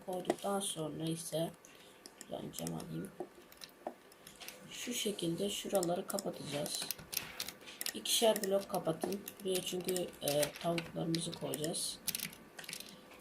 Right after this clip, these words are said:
E, kaçmasınlar. E, ben direkt çağırma yumurtasıyla çağıracağım. Siz kendiniz, e,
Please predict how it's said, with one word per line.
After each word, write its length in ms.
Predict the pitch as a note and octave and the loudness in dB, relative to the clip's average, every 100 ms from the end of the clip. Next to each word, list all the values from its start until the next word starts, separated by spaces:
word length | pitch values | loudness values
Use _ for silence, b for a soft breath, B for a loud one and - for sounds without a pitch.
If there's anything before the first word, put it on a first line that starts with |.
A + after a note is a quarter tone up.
| - - - - | -10 -12 -12 -4
E, 160 | C3 C3+ | 0 0
kaçmasınlar. 1160 | - - - - D3+ C#3+ C#3 D#3+ D3+ - - - - - - - - - - - - - - - - - - - - - - B B B B - - - - | 0 0 0 0 0 2 2 2 2 2 0 -2 -8 -18 -20 -20 -20 -20 -18 -18 -20 -10 -8 -8 -12 -16 -16 -14 -16 -16 -20 B B B B -10 -14 -12 -4
E, 140 | C#3 C3+ | -2 4
ben 280 | E3 G#3 G#3+ | 6 8 6
direkt 340 | A3 A3 A3 - - B B - | 4 4 0 -8 -8 B B -6
çağırma 720 | - F#3+ G3+ G3 G3+ G3+ G3 - | 2 6 6 6 4 2 0 0
yumurtasıyla 760 | F3+ F3+ F3+ F#3+ - G3+ G3 E3+ | 0 0 -4 -2 0 2 0 0
çağıracağım. 640 | D#3+ - C#3+ D3 F3 G3+ - - - - - - | 0 0 0 0 0 0 -6 -14 -20 -20 -20 -12
Siz 400 | - F#3 F3 - | -4 0 2 2
kendiniz, 680 | F#3+ F3 F3 F3 F3 - - - | 4 4 4 2 2 2 0 -4
e, 220 | C#3+ C#3+ | 0 4